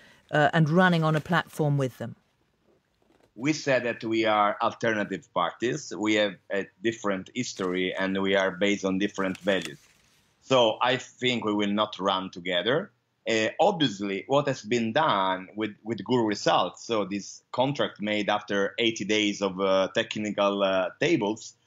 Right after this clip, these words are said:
Speaker 2: will be a starting point in case of the result of the new election will be similar.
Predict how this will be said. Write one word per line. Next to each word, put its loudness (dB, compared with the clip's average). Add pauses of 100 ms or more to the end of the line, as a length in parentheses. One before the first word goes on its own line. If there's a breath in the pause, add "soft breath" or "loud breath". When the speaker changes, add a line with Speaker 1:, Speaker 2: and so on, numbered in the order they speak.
(240)
Speaker 2:
will 2
be 2
a 0
starting -2
point 0
in -6
case 0
of 2
the 0
result 0
of -6
the -2
new -4
election -2
will -4
be -4
similar. -2